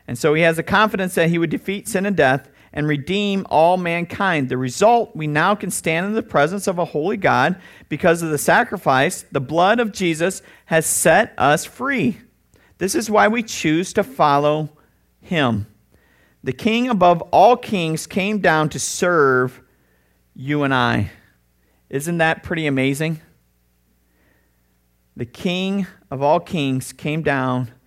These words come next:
to serve you and I. He wants to have a relationship with you and I. So, if we were to bring this home, where can we serve our community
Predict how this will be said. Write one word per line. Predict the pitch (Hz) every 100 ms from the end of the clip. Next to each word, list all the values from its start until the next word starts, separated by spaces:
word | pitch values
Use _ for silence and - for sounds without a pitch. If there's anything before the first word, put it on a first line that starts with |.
| _ _
to | 127
serve | - - 131 120 113 - _ _ _ _ _ _ _ _ _ -
you | 123 120
and | 113
I. | 113 104 151 - _ _ _ _ _ _ _ _
He | 151
wants | 147 143
to | 143
have | 139 139
a | 131
relationship | 131 123 120 139 147 127 107 117 113 - _ _ _ _
with | 110 107
you | 117 110
and | 113
I. | 113 107 101 - _ _ _ _ _ _ _ _ _ _ _ _ _ _
So, | - 196 190 190 - _ _ _
if | 160 165
we | 196
were | 190
to | 175
bring | 156 180 196 214
this | 196 190
home, | - 190 180 127 101 - _ _ _ _ _ _ _ _ _ _ _ _ _ _ _ _ _ _ _ _ _ _ _ _
where | 147 185
can | 214 226
we | 202
serve | 185 190 185
our | 170 175
community | 190 175 170 143 120 123